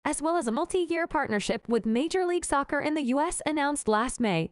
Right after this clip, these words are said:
Felton Thomas projects user numbers to surge into the millions as the operation ramps up this year. Felton Thomas said the lion's share of its income comes from charging clubs a license fee to run the platform.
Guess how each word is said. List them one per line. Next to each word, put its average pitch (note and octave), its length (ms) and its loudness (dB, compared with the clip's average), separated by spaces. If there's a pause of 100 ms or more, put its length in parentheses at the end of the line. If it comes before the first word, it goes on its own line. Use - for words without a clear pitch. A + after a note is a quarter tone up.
(120)
Felton F4 320 2
Thomas C#4 380 0
projects C#4 480 0
user C#4+ 240 2
numbers B3+ 380 2
to C4+ 120 0
surge B3+ 300 0
into D4 240 0
the D#4+ 80 4
millions A#3+ 520 2
as B3+ 120 0
the A3+ 180 -2
operation D#4 540 0
ramps B3 320 0
up A3+ 140 0
this A#3 200 0
year. E3 320 0 (380)
Felton E4 320 2
Thomas G3+ 360 2
said C#4 260 0
the F#3+ 80 4
lion's B3 380 2
share A#3+ 240 2
of B3+ 100 -2
its - 140 -2
income D#4 340 0
comes D#4 300 -2
from D4 180 -2
charging C#4+ 420 0
clubs B3+ 300 0
a C#4+ 60 2
license C4 420 0
fee F3 160 2
to C#4 160 0
run C#4+ 180 2
the D4+ 60 0
platform. E3+ 680 0